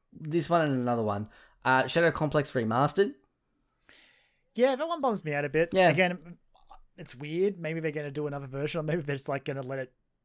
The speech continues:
Speaker 2: stop existing. I don't know.
Speaker 1: Yeah, I, well, it was a Plus game, wasn't it, for a while?
Speaker 2: Maybe,
Speaker 1: I think that's
Speaker 2: uh,
Speaker 1: how I
Speaker 2: again,
Speaker 1: played
Speaker 2: it's,
Speaker 1: it.
Speaker 2: it was a Plus game, but it's also been on Game Pass. I don't know, dude.
Speaker 1: Yeah. Um,
Speaker 2: It's been a while.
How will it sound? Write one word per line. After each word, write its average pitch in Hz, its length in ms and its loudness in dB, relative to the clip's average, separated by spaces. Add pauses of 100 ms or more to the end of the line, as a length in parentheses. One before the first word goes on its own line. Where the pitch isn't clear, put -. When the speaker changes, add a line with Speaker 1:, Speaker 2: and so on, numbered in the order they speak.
(240)
Speaker 2:
stop - 280 -2
existing. 143 540 -6
I 139 80 -6
don't 120 120 -6
know. 151 180 -2
Speaker 1:
Yeah, 139 420 4
I, 139 220 2
well, 170 180 4
it 170 40 6
was 180 120 2
a 175 40 2
Plus - 360 -4
game, 120 320 -2
wasn't 104 280 -4
it, 226 200 -4
for 151 160 0
a 156 80 4
while? 214 380 0 (1500)
Speaker 2:
Maybe, 160 220 2
Speaker 1:
I 180 40 6
think 196 240 4
that's 208 180 -6
Speaker 2:
uh, 254 40 6
Speaker 1:
how 190 60 6
I 160 60 10
Speaker 2:
again, 147 180 0
Speaker 1:
played 143 240 4
Speaker 2:
it's, 113 100 2
Speaker 1:
it. - 120 -8 (1300)
Speaker 2:
it 175 80 -10
was 175 140 -2
a 160 40 -4
Plus 190 300 -2
game, 190 260 -2
but 165 120 0
it's 151 140 -4
also 160 460 -4
been 143 160 -8
on 127 240 -8
Game 139 260 -12
Pass. 135 520 -10
I 170 120 -14
don't 147 140 -12
know, 135 140 -10
dude. 120 80 -12
Speaker 1:
Yeah. 104 240 -2 (880)
Um, 147 200 2
Speaker 2:
It's - 80 -8
been 160 160 -4
a 147 40 -4
while. 123 420 -8